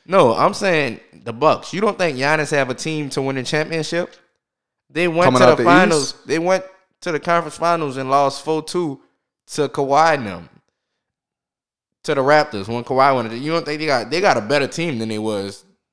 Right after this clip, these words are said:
Speaker 1: two years ago?
Speaker 2: They do, but
Speaker 1: They got
Speaker 2: I don't
Speaker 1: Drew Holiday. Chris Middleton is better. Brook Lopez, perfect center for Giannis.
Speaker 2: I don't see it.
Speaker 1: Man, no way.
Speaker 2: You, so you see Milwaukee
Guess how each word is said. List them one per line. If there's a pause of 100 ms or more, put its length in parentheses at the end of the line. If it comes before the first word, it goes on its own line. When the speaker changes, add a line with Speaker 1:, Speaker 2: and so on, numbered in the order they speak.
(120)
Speaker 1:
two
years
ago?
Speaker 2:
They
do,
but
Speaker 1:
They
got
Speaker 2:
I
don't
Speaker 1:
Drew
Holiday.
Chris
Middleton
is
better. (440)
Brook
Lopez,
perfect
center
for
Giannis. (120)
Speaker 2:
I
don't
see
it. (320)
Speaker 1:
Man,
no
way. (420)
Speaker 2:
You,
so
you
see
Milwaukee